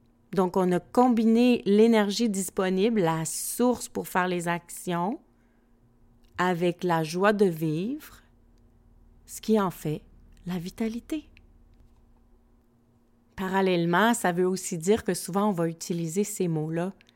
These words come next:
comme des excuses. Est-ce que tu t'entends dire des fois, «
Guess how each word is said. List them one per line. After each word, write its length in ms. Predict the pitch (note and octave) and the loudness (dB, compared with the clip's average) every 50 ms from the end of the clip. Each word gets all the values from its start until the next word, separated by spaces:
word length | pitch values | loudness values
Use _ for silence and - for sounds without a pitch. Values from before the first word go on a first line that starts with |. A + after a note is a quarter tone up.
| _ _ _ _ _ _ _ _ _ _ _ _ _ | _ _ _ _ _ _ _ _ _ _ _ _ _
comme 220 | _ - G3 F3 D#3+ | _ -2 0 0 0
des 220 | D#3 D#3+ C#3+ D#3 | -2 -4 -4 -6
excuses. 800 | D3+ D3+ - - - - - E3 D#3+ D#3+ E3 D#3+ - - - - _ _ _ _ _ _ _ _ _ _ _ _ _ _ _ _ _ _ _ _ _ _ _ _ _ _ _ _ _ _ _ _ | -8 -10 -10 -14 -12 -10 -8 -8 -6 -6 -8 -12 -16 -18 -20 -20 _ _ _ _ _ _ _ _ _ _ _ _ _ _ _ _ _ _ _ _ _ _ _ _ _ _ _ _ _ _ _ _
Est-ce 100 | G3 - | -8 -2
que 80 | - F#3+ | -2 -2
tu 160 | F#3 - - | -2 -4 -4
t'entends 460 | - G3+ F3+ F3 - G#3 F#3 F3+ F3+ | -2 -2 -2 0 0 -2 0 0 -2
dire 260 | E3 E3+ G3 G#3 G#3 | -2 0 0 0 0
des 160 | G3 G3+ F#3+ F3+ | 0 -2 -2 -2
fois, « 320 | - - G3 F#3+ G3 | -4 -6 -4 -4 -4